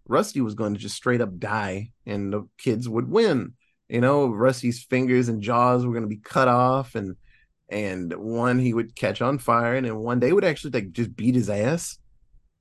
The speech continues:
and then kill him. But they went with the you know, the one where he actually survives. They didn't even go with the one with the question mark. He's just like, "I got away. See ya,"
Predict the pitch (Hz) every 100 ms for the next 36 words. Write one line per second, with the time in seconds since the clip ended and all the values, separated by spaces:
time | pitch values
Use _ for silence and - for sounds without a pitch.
0 | - 127 120 110 170 165 98 95 _ _
1 | _ _ - 160 196 _ - 139 156 175
2 | - 156 165 - 139 139 135 127 _ _
3 | _ - 110 117 127 117 139 131 120 120
4 | 156 135 123 107 143 147 110 120 139 190
5 | 202 170 175 170 147 151 131 - 156 170
6 | 127 117 117 - - 151 180 120 117 110
7 | - - 180 175 101 123 123 - _ _
8 | _ _ _ _ - 196 240